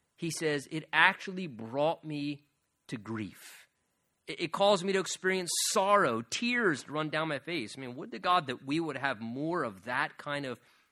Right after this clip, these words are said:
sadness and compassion and concern, that when we see people living outside of the boundaries of God's word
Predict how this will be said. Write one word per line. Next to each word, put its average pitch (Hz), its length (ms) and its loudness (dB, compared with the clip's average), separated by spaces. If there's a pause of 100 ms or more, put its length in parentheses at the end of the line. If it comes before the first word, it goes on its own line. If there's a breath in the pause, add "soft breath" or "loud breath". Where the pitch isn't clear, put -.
(420 soft breath)
sadness 131 580 4 (200)
and 120 180 -12
compassion 135 800 -2
and 104 120 -8
concern, 120 540 -6 (240 loud breath)
that 139 160 0
when 131 80 -6
we 127 120 -6 (140)
see 175 140 -6
people 131 400 -10
living 165 460 -4
outside 151 680 2
of 131 80 -6
the 117 80 -4
boundaries 143 600 2
of 139 120 -4
God's 139 300 0
word 123 400 -2